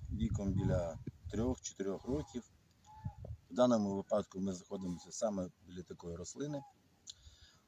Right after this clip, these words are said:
І зараз я покажу, яким чином я роблю формуючу обрізку в себе. Це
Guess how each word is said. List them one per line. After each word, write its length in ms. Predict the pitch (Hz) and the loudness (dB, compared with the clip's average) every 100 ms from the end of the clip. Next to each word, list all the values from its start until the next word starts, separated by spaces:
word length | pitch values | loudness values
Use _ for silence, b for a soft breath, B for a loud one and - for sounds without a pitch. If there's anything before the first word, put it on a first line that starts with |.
| _ | _
І 440 | 107 107 104 101 98 87 B _ _ - | 2 4 4 4 4 2 B _ _ -10
зараз 400 | 98 123 113 107 | -2 0 0 -2
я 100 | 95 | -2
покажу, 600 | 98 - 95 123 139 139 _ - | -2 -2 -2 0 0 -2 _ -8
яким 340 | 101 - 120 | -8 -2 -2
чином 380 | 104 113 117 101 | 0 -2 0 0
я 340 | 92 95 98 92 | 4 6 6 4
роблю 400 | 92 87 92 90 - - - - - - - - - - - | 0 -2 -6 -8 -14 -20 -18 -18 -20 -20 -20 -14 -12 -12 -10
формуючу 600 | 95 95 92 87 - - | -4 0 0 -2 -4 -6
обрізку 440 | 85 110 101 87 | -4 -4 -6 -10
в 40 | |
себе. 400 | - 123 139 131 120 | -6 0 0 0 -4
Це 360 | - 85 78 | -6 -4 -6